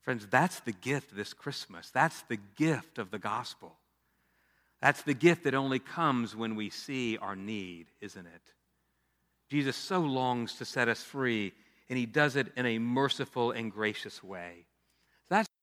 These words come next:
the thing I want us to see. And here's the second one. It won't be as long, I can assure you. <laughs> Secondly, Mary remembered. She remembered God's goodness. She remembered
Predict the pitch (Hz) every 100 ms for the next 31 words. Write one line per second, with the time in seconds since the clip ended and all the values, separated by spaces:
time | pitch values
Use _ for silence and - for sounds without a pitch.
0 | _ _ - 127 113 110 104 98 - 104
1 | - 90 85 - _ _ _ 131 135 190
2 | 185 175 - 135 - 98 104 117 143 151
3 | 143 139 113 104 98 104 104 - 98 90
4 | 92 - - _ - - _ - 170 160
5 | 131 113 101 95 - _ _ _ - 123
6 | 143 156 165 160 127 131 123 117 113 113
7 | 95 87 - _ _ _ _ _ - -
8 | 170 156 151 151 170 220 220 208 135 151
9 | 135 - - 123 107 101 - - - -
10 | 160 147 135 151 190 214 202 190 170